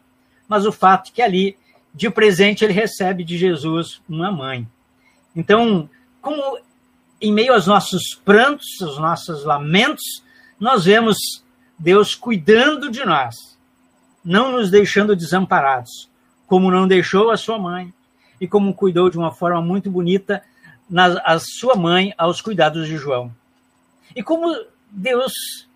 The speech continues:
confia em nós. Um discípulo já havia traído Jesus, o outro negado Jesus, e João, será que iria dar conta do recado? Jesus não olhou para a fraqueza e para a fragilidade de João,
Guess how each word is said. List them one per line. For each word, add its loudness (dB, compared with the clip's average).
confia -2
em -2
nós. 2
Um 2
discípulo 2
já 6
havia 4
traído 4
Jesus, 0
o -4
outro 2
negado 2
Jesus, -2
e -8
João, 2
será -2
que -8
iria 2
dar 2
conta -2
do -8
recado? -8
Jesus 0
não 2
olhou 6
para 2
a 2
fraqueza 0
e -6
para -4
a -4
fragilidade -2
de -10
João, -6